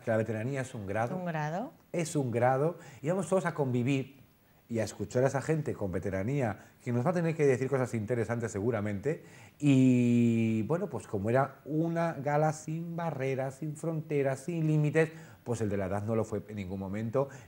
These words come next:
Speaker 1: y ole, ole esa Helen Mirren que salió, ella en la moto de agua,
Speaker 2: <laughs> Cierto
Speaker 1: así.
Speaker 2: es que fue de los
Speaker 1: Es que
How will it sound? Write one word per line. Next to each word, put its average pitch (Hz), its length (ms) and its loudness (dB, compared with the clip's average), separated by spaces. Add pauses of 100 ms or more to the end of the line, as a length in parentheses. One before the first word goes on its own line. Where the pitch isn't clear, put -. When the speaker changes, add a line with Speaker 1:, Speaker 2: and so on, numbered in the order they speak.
Speaker 1:
y 131 220 4
ole, 160 380 6
ole 147 480 4
esa 143 400 0 (240)
Helen 123 260 2
Mirren 123 300 -2
que 113 100 -4
salió, 113 460 -4 (420)
ella 392 220 6
en - 40 2
la 392 120 8
moto 160 320 6
de 139 140 10
agua, 165 320 8
Speaker 2:
<laughs> - 20 6
Cierto 247 180 8
Speaker 1:
así. 254 100 8 (120)
Speaker 2:
es - 40 -2
que 254 120 2
fue 233 140 4
de 247 100 4 (120)
los 247 200 0
Speaker 1:
Es 233 100 10
que - 20 12